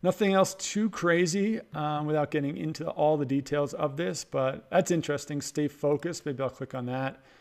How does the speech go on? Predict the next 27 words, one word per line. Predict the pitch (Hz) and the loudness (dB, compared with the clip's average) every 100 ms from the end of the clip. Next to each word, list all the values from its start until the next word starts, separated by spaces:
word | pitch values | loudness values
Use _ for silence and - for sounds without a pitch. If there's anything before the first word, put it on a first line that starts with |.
| - | -14
It's | - | -2
the | 156 | 0
number | 143 156 | 2 2
one | 147 135 | 2 0
paid | 127 135 | -2 0
app, | 131 113 - - - _ _ _ | 0 0 -4 -16 -20 _ _ _
right? | 120 131 - - _ _ - | -6 -4 -6 -12 _ _ 2
This | 220 233 | 4 4
is, | 202 - - | 0 -2 0
to | 165 | 2
me, | 226 202 | 4 6
a | 165 | 6
really | 170 190 | 6 6
good | 170 160 | 6 2
example | 135 147 143 170 175 - | 2 0 0 0 -2 -2
of, | 139 135 123 - | 0 0 -4 -12
you | 143 139 | -6 -6
know, | 135 139 - _ _ _ _ _ _ _ _ 131 | -6 -8 -12 _ _ _ _ _ _ _ _ -2
uh, | 127 131 | 0 0
without | 139 143 143 147 | -2 0 0 -2
seeing | - - 190 202 180 | -8 -2 2 2 2
the | 165 | 0
app | 147 - | -2 -2
itself, | 165 - 165 160 190 - - _ _ _ _ - - - - - - _ - | -6 0 4 4 4 -2 -20 _ _ _ _ -20 -16 -16 -16 -20 -20 _ -10
um, | 143 135 139 131 127 - - - _ - | -6 -4 -4 -4 -8 -12 -16 -20 _ -10
you | 175 | -8
know | - | -8